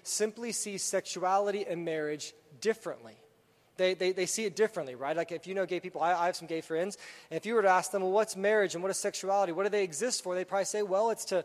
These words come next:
to be with somebody and, um, you know,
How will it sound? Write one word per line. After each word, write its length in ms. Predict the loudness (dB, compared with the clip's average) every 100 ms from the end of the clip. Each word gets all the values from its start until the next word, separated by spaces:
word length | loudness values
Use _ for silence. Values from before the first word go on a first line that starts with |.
| -2 -20 -8
to 100 | -6
be 220 | -2 -2
with 140 | 0
somebody 580 | 2 2 4 4 4 4
and, 220 | 2 0 -4 -16 -8 2
um, 340 | 4 4 2
you 100 | 0
know, 200 | 0 -2